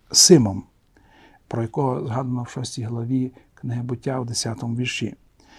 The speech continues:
Це ототожнення частково ґрунтується на тому факті, що Сим, згідно з його генеалогією, в книзі Буття жив до днів Авраама, який народився через дев'ять поколінь після нього, як про це читаємо в книзі Буття в одинадцятій главі з десятого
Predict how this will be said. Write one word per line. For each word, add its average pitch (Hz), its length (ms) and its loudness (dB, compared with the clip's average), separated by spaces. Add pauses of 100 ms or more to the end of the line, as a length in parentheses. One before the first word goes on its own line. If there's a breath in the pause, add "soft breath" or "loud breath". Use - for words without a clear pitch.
(180 loud breath)
Це - 180 0
ототожнення 151 840 2
частково 139 400 -2
ґрунтується 135 480 0
на 127 60 0
тому 131 320 -2
факті, 165 380 -6
що 104 200 -8
Сим, 170 480 6 (500 loud breath)
згідно 139 380 6
з 123 80 2
його 127 160 4
генеалогією, 127 500 4
в - 40 -6
книзі 131 280 4
Буття 131 400 -2
жив 131 340 2
до 143 140 0
днів 127 300 -2
Авраама, 135 640 2 (580 loud breath)
який 135 240 0
народився 127 520 2
через 117 300 -4
дев'ять 123 300 0
поколінь 123 420 0
після 120 480 -2
нього, 143 480 2 (360 soft breath)
як 139 140 -4
про 123 140 -8
це 127 140 -6
читаємо 123 480 -6
в 139 80 -12 (280)
книзі 117 260 -4
Буття 143 500 -6
в - 40 -10
одинадцятій 123 520 -6
главі 123 300 -2
з 123 80 -6
десятого 120 540 -6